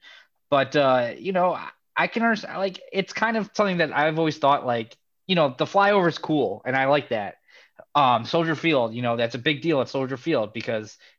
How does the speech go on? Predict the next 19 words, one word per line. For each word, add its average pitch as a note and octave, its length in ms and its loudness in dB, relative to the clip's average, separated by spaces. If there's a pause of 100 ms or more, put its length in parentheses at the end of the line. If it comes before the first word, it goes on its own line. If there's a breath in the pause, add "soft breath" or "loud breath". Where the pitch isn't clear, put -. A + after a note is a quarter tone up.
(120)
it's G#2 340 -12
literally B2+ 460 -2
a C3 240 -4 (160)
living, C3+ 400 -4
or A#2 220 -2
not G#2 240 -8
living, G2 280 -8
but A2+ 120 -8
it's - 120 -14
literally B2+ 340 -6
a A2 220 -8 (140)
monument A#2 720 -4 (560 loud breath)
to B2 260 -6
the C#3+ 80 -8
soldiers D#3 380 0
of G#2+ 80 -8
World A2+ 180 -6
War C#3 140 -2
One. F3 260 0